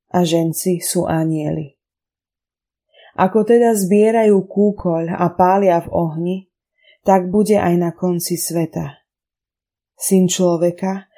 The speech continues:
pošle svojich anjelov a vyzbierajú z jeho kráľovstva všetky pohoršenia a tých,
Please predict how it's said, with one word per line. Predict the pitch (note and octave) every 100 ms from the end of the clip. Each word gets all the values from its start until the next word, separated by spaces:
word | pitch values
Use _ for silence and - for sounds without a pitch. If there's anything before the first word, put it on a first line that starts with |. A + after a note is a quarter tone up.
| - _
pošle | G3+ G#3 A#3 A3
svojich | A3 A3+ G3+ G3
anjelov | G3 G3 F#3 E3+ E3 D#3+ F3 - _ _ _ _ _ -
a | F3+
vyzbierajú | E3+ G#3 G3+ G#3 G#3 G#3 G3+ G3+
z | F#3+
jeho | F3+ F#3
kráľovstva | F#3 F#3 F3+ F3+ E3+ D#3 - E3 D#3
všetky | - G#3 G#3 - F3+
pohoršenia | F#3 F3 E3+ E3 - D#3 D#3 E3 - _ _ _ _ -
a | E3
tých, | - E3+ G3 G3+ - _